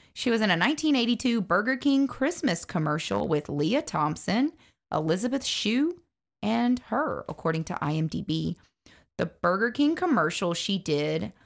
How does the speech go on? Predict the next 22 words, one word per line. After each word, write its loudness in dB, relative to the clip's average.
was 0
the -2
first 0
commercial 0
to -4
ever 2
in-, -2
mention 0
a -2
competitor -2
by -2
name. -2
And 0
McDonald's -2
sued 2
her 2
and 0
Burger 0
King -2
for -2
this -2
commercial. -6